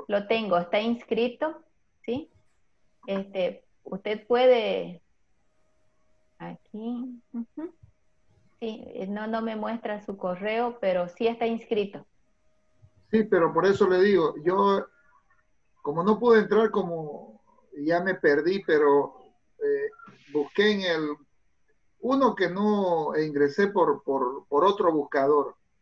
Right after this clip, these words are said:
Speaker 2: no por el Chrome.
Speaker 1: Ujú.
Speaker 2: Pero estoy ahí, ya he logrado, digamos, metí el,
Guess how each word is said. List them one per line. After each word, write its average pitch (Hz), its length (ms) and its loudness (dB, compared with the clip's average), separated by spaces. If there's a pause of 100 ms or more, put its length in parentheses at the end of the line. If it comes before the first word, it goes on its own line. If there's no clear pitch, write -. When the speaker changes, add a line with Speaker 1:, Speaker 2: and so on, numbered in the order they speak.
(460)
Speaker 2:
no 156 240 -4
por 151 180 4
el 123 560 -2 (500)
Chrome. 156 320 -4 (680)
Speaker 1:
Ujú. 208 360 -8 (580)
Speaker 2:
Pero 143 200 2
estoy 190 240 4
ahí, 226 280 4
ya 170 280 2
he 175 40 2
logrado, 175 460 2
digamos, 156 580 -4
metí 139 340 -4
el, 143 400 0